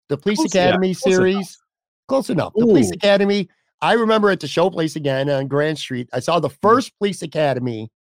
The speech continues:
Speaker 1: at the Showplace Theater, and that came out in nineteen eighty-four. I was, like, twelve or,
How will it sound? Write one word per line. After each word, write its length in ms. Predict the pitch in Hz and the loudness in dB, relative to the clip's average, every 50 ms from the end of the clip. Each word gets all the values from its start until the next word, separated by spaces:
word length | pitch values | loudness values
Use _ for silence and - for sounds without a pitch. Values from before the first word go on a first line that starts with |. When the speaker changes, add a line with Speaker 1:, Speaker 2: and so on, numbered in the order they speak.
| _ _ _ _ _ _ _ - | _ _ _ _ _ _ _ -2
Speaker 1:
at 200 | 147 151 143 - | 0 0 0 -2
the 60 | 143 | -4
Showplace 520 | 131 - 170 151 131 - - 143 131 135 | -4 -2 0 -2 0 0 -2 -2 -2 -2
Theater, 260 | - 147 139 127 117 110 | -2 0 0 0 0 -2
and 100 | 110 120 | -2 -2
that 140 | 127 156 147 | -4 -4 -4
came 200 | - 165 160 151 | -4 -2 -2 0
out 180 | 147 151 147 139 | 0 0 0 0
in 120 | 127 127 | -2 -2
nineteen 440 | 127 127 131 135 123 - 139 135 123 | -2 -2 -4 -4 -6 -6 -6 -4 -4
eighty-four. 440 | 123 117 107 107 95 _ - 95 92 | -4 -6 -8 -10 -10 _ -6 -6 -6
I 40 | 90 | -6
was, 100 | 98 98 | -6 -8
like, 120 | 104 98 _ _ _ _ - - _ _ _ - | -10 -12 _ _ _ _ -20 -20 _ _ _ -12
twelve 960 | 101 101 98 98 104 110 123 135 139 147 151 151 151 151 151 151 151 151 147 147 151 151 | -8 -6 -4 -2 -2 0 0 0 0 0 0 0 -2 -2 -4 -4 -6 -8 -10 -12 -14 -12
or, 80 | 165 | -14